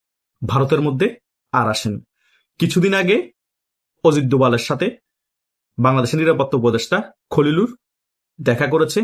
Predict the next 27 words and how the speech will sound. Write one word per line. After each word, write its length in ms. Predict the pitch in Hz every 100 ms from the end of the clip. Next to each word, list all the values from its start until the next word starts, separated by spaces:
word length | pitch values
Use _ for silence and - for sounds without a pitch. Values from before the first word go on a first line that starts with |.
| 220 123
আমরা 140 | 127 131
সকলে 240 | 135 151 185 - _ _
অবগত 380 | 135 120 113 110 110
আছি। 160 | 107 - - _ _ _ -
দেখা 280 | 123 139 180
করার 200 | 185 190 -
পরেই 260 | 160 175 359 - _ _ _ -
সবচেয়ে 480 | - 139 - 196 196
উল্লেখযোগ্য 560 | 202 175 147 127 139 127 117 - _ - 113
যে 80 | 143 131
বিষয়টা 280 | 165 165 170
নিয়ে 160 | 170 170
আলোচনা 280 | 143 139 127
হয়েছিল, 300 | 147 151 175 233 - _
সেটা 180 | - 139 143
হয়তো 220 | 147 131 151
অনেকে 220 | 139 - 156
আমরা 140 | 147 147
জানি 160 | 143 135 143
না, 40 | 233 - _ _
হয়তো 200 | 127 127 165
অনেকে 240 | 135 120 175 - _ _ -
আমরা 280 | 127 127 165 160 - _ 127
মিডিয়ার 260 | 131 147 143
বদলতে, 360 | 143 147 143 349 - _ _ _ _ _
ইউটিউবারদের 720 | 151 139 123 139 139 123 156 156
বদলতে 340 | 156 143 131